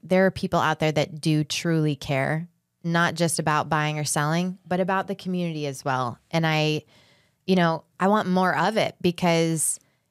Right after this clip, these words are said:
yes, this is based on real estate, but, like, we are doing one thing that can help so many people, right? Like, increase the value of their homes. And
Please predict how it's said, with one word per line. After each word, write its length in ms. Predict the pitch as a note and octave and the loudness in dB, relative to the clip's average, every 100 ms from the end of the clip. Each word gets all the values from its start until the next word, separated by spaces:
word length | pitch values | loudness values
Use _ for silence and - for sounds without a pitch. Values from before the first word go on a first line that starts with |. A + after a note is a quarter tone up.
| _ | _
yes, 400 | F#3 F#3+ G3 G3+ | 0 2 2 0
this 180 | G#3 G3 | -4 -6
is 140 | F3+ | -4
based 340 | E3 E3+ E3 | -2 -2 -2
on 160 | F3 E3 | -2 -2
real 180 | D#3+ E3 | -2 0
estate, 520 | F3+ - G#3+ A3 - - | -2 0 0 0 -4 -14
but, 480 | E3 F3+ E3+ D#3 - _ _ _ _ _ D3+ - _ _ _ _ _ _ - | -2 2 2 0 -4 _ _ _ _ _ -20 -20 _ _ _ _ _ _ -2
like, 300 | E3 D#3+ - _ | 0 0 -6 _
we 300 | - F3 G3+ | -6 -2 2
are 120 | G#3+ F#3+ | 2 2
doing 360 | F#3 F3 E3 | 2 2 0
one 260 | D#3+ E3 E3+ | 0 0 0
thing 320 | E3 D#3 D#3 | 0 -2 -2
that 120 | - | -4
can 100 | D3+ | -2
help 240 | D3+ C#3+ - | -2 -4 -4
so 180 | D#3+ | -4
many 220 | D3+ C#3 C3 | -2 -4 -6
people, 460 | - - - E3 - - | -8 -8 -8 -8 -12 -4
right? 220 | D#3+ D#3+ | -2 0
Like, 180 | E3 - | -2 -2
increase 400 | F3+ E3+ F3 D#3 | -4 -2 -2 -2
the 140 | D#3+ | 0
value 300 | D3+ C#3+ D3+ | 2 2 2
of 80 | D3 | 0
their 120 | D3 | 0
homes. 460 | D#3 F3 F3+ F#3 - - - _ _ _ | 2 4 4 2 0 -8 -20 _ _ _
And 360 | G3 F#3+ F3+ | 0 2 0